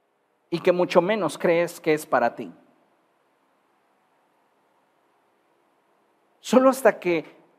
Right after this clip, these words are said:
puedes tomar una promesa y realmente hacerla tuya, es que entonces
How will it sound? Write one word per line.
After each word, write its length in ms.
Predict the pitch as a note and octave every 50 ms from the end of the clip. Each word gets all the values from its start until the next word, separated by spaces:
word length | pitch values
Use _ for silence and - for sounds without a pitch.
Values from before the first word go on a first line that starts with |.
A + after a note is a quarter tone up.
| _ _ _
puedes 400 | - F#3 A3 A#3 B3+ A#3+ - -
tomar 340 | - G#3+ F3 F3 F#3+ G#3 G#3+
una 200 | A3 G#3+ G#3+ G3+
promesa 560 | - G3 F3 E3 F3 F#3+ F3 - - D3+ C#3+
y 80 | C#3+ D3+
realmente 500 | E3+ G3 F#3+ G3 G3+ G3 G3 G3+ E3 G3+
hacerla 440 | E3+ - - F#3+ F3+ F3+ E3 - -
tuya, 360 | F#3+ F3+ D#3 C#3 D3 C#3+ D#3
es 160 | F3 E3+ -
que 120 | - G#3+
entonces 760 | G3 F3 E3+ E3+ G3+ F#3+ F3 E3 D3+ - C#3+ C3+ C3+ - -